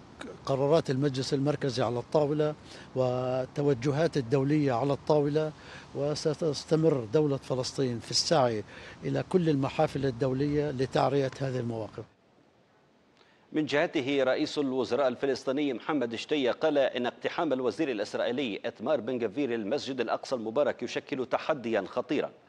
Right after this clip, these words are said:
Speaker 2: ودعا شتية كل من أحبط مؤامرة البوابات لمواصلة التصدي لمثل هذه الاقتحامات التي تستهدف جعل المسجد الأقصى معبداً يهودياً،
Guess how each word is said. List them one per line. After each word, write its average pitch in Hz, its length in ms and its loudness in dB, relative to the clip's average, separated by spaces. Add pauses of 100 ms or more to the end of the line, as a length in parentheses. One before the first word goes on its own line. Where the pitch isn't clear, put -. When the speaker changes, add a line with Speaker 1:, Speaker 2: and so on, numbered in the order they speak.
(500)
Speaker 2:
ودعا 120 300 2
شتية 139 360 2
كل 117 580 -2
من 117 240 -2
أحبط 131 380 -2
مؤامرة 120 580 0
البوابات 120 680 0
لمواصلة 120 680 0
التصدي 113 560 -4
لمثل 101 320 -4
هذه 131 300 -2
الاقتحامات 117 680 -4 (440)
التي 120 260 0
تستهدف 139 580 -2
جعل 120 440 0
المسجد 123 480 -2
الأقصى 101 480 -2
معبداً 98 560 -4
يهودياً، 123 680 -2